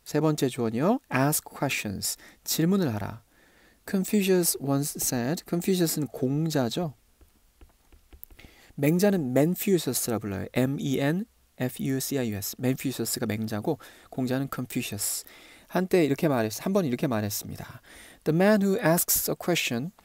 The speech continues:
is a fool for a minute. 질문을 하는 사람은, 그래서 who는 주격 관계 대명사니까 대수로 바꿀 수 있겠고요. 질문을 하는 남자는,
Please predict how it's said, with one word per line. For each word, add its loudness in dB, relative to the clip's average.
is 2
a 2
fool 4
for 2
a 0
minute. -2
질문을 4
하는 2
사람은, 0
그래서 -6
who는 2
주격 4
관계 4
대명사니까 2
대수로 0
바꿀 -2
수 -2
있겠고요. 0
질문을 0
하는 0
남자는, 0